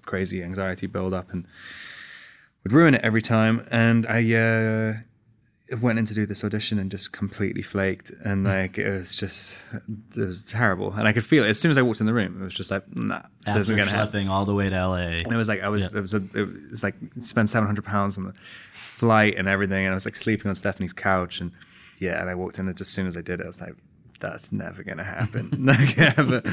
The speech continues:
Speaker 1: and,
Speaker 2: So
Speaker 1: uh,
Speaker 2: what do you do? You go back to her place and
Speaker 1: Yeah, well, I, I remember I called my parents afterwards. I was like, "Oh, I'm done with this." And, like, my parents were just being like, "So yeah, well, you know, just don't do it then if it's making you so upset."
Speaker 2: Yeah.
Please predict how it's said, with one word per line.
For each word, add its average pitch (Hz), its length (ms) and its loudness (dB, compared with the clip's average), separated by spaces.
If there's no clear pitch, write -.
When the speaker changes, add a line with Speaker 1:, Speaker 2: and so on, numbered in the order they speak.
Speaker 1:
and, 104 220 0
Speaker 2:
So 101 120 2
Speaker 1:
uh, 104 40 2
Speaker 2:
what 107 100 2
do 107 80 2
you 104 80 2
do? 135 80 2
You 98 120 2
go 90 120 -2
back 90 260 -2
to - 80 -8
her 87 140 -2
place 87 400 -4
and 85 340 -2
Speaker 1:
Yeah, 127 220 2
well, 127 180 4
I, 131 100 4
I 117 60 4
remember 120 220 4
I 107 40 4
called 107 200 -2
my 104 40 0
parents 104 380 0
afterwards. 101 280 -4
I 101 120 -4
was 92 100 -8
like, 95 120 -6
"Oh, 95 260 -4
I'm 98 120 -4
done 90 320 -6
with 90 100 -12
this." 92 320 -10
And, 92 240 -6
like, 90 180 -6
my 101 180 -6
parents 104 400 0
were 98 60 -16
just 98 200 -10
being 95 220 -2
like, 98 260 -8
"So - 100 -10
yeah, 117 360 -6
well, 90 180 -10
you 117 140 -4
know, 90 140 -6
just - 300 -10
don't 117 200 0
do 135 140 2
it 147 60 0
then 95 160 -4
if - 80 -8
it's 90 120 -6
making 101 280 0
you 95 80 0
so 95 220 0
upset." 104 440 -2
Speaker 2:
Yeah. 98 160 -4